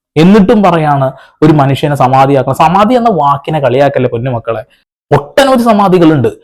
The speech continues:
ആ സമാധികളിലൊക്കെ ഉള്ളത് പുണ്യജന്മങ്ങളാണെന്ന് തന്നെയാണ് നമ്മൾ മനസ്സിലാക്കിയിട്ടുള്ളത്. അതിനിടയിലാണ് ഇത്രയും ക്രിമിനൽ പശ്ചാത്തലമൊക്കെ ഉണ്ടായിരുന്നൊരു മനുഷ്യൻ എന്ന് നാട്ടുകാർ പറയുന്നത്.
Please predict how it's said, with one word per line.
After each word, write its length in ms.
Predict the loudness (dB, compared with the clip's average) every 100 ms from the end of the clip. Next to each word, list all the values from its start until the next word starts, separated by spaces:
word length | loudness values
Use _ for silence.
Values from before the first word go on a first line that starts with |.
| _ _ -2
ആ 60 |
സമാധികളിലൊക്കെ 880 | 0 0 2 2 2 2 2 2 2
ഉള്ളത് 420 | 4 4 4 2
പുണ്യജന്മങ്ങളാണെന്ന് 1080 | 2 0 0 2 2 2 0 0 0 0 -2
തന്നെയാണ് 240 | -4 -4
നമ്മൾ 200 | -4 -4
മനസ്സിലാക്കിയിട്ടുള്ളത്. 640 | -4 -4 -4 -6 -8 -12 -16 _ _ _ -2
അതിനിടയിലാണ് 640 | 0 2 2 2 2 2
ഇത്രയും 360 | -2 -2 -2 0
ക്രിമിനൽ 300 | 0 0 -2
പശ്ചാത്തലമൊക്കെ 600 | -4 -4 -4 -4 -6 -4
ഉണ്ടായിരുന്നൊരു 460 | 0 0 0 0
മനുഷ്യൻ 340 | -2 -2 -4 -4
എന്ന് 140 | -2
നാട്ടുകാർ 380 | -2 0 2 2
പറയുന്നത്. 440 | 0 -4 -8 -10